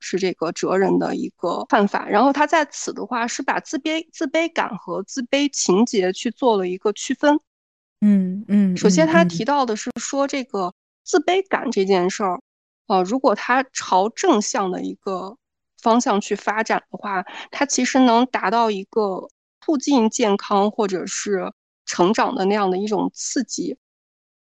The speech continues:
Speaker 1: 而自卑情结，它如果被归为情结这两个字儿的话，它其实就是一个，嗯，病态的一种复杂的反常的这样的一个心理状态，它跟自卑感是没有关系的。所以这个哲人特别提醒大家要把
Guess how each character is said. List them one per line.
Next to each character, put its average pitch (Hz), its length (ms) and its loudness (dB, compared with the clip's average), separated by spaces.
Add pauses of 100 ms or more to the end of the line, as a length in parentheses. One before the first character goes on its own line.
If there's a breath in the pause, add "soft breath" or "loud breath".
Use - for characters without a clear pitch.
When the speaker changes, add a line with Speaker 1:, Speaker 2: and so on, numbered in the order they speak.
(200)
Speaker 1:
而 247 180 4
自 311 220 -2
卑 311 260 2
情 190 480 2
结， 196 240 0
它 208 160 -2
如 233 160 -2
果 233 140 2
被 180 420 -4 (200)
归 262 180 2
为 226 220 2
情 - 340 2
结 - 180 -2
这 190 120 -2
两 190 200 -4
个 196 60 -10
字 - 100 -10
儿 180 120 -4
的 - 100 -8
话， 185 140 -8
它 196 120 -6
其 202 200 -6
实 214 120 -6
就 202 200 -2
是 220 100 -10
一 214 120 -8
个， 214 300 -2 (460)
嗯， 180 180 4 (120)
病 247 220 6
态 185 280 -2
的 165 140 -6
一 - 20 -2
种 190 220 0
复 - 260 -8
杂 - 260 -6
的 196 280 -2 (260)
反 - 160 0
常 - 240 2
的 214 80 4
这 233 100 -2
样 214 140 2
的 180 60 -2
一 185 40 -2
个 220 80 -4
心 302 220 4
理 226 80 2
状 - 220 -2
态， - 260 -8
它 220 160 -4
跟 220 160 2
自 240 140 -4
卑 208 180 -2
感 - 180 -8
是 - 140 -4
没 233 60 0
有 - 80 -2
关 165 260 0
系 - 140 -2
的。 - 100 -10 (380)
所 262 120 -2
以 247 40 0
这 262 100 2
个 233 80 0
哲 202 180 2
人 214 200 4
特 - 100 -6
别 202 200 0
提 - 180 -8
醒 175 160 2
大 180 120 -2
家 180 140 -2
要 185 140 2
把 - 100 -8